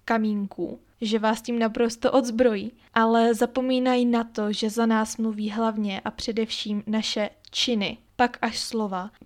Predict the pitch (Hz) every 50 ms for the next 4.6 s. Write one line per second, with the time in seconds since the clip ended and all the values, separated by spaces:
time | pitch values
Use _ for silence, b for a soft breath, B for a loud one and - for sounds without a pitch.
0 | _ - - 220 226 - 247 254 254 - 254 240 - 240 233 226 220 220 220 226
1 | - 214 214 220 226 - - - 226 226 226 226 226 220 220 208 - - - 214
2 | 208 190 214 214 208 - - - 196 208 220 B B B B B B - - 240
3 | 220 220 208 214 - - - 202 - - - 208 185 202 196 196 - - - 214
4 | 202 208 202 202 208 - - - 202 190 185